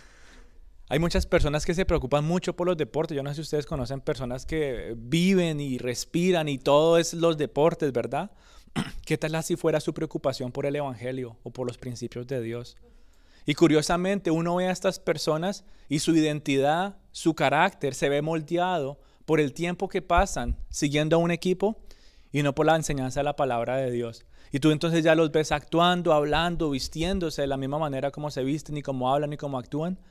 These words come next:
los del equipo que ellos siguen. Yo no sé si ustedes han visto a los aficionados de fútbol. Bueno, cualquier otro deporte, pero sobre todo los aficionados de fútbol, ¿cómo se comportan ellos?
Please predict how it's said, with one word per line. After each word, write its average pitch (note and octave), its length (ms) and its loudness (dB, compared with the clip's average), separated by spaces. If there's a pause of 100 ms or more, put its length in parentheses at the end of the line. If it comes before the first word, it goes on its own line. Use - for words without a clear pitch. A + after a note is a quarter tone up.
(260)
los C3+ 120 -4
del B2+ 120 -2
equipo B2+ 320 -8
que C3 140 -10
ellos B2 180 -10
siguen. C#3 320 -8 (520)
Yo C#3 100 -2
no C#3+ 80 0
sé D#3 80 0
si E3 60 -2
ustedes D#3+ 300 2
han D#3 100 -2
visto D#3 180 0
a D#3+ 40 2
los D#3 140 2
aficionados C#3 520 -4
de C#3+ 100 -6
fútbol. C#3+ 380 -8 (1000)
Bueno, D#3+ 240 4
cualquier C#3 280 4
otro F#3+ 200 4
deporte, E3+ 480 0 (640)
pero D3 240 6
sobre C#3+ 280 6
todo D3+ 220 4
los F3 180 2
aficionados D#3 480 0
de D#3+ 100 2
fútbol, D#3 360 0
¿cómo E3+ 240 0
se F#3+ 100 -2
comportan D#3 560 -4
ellos? - 380 -14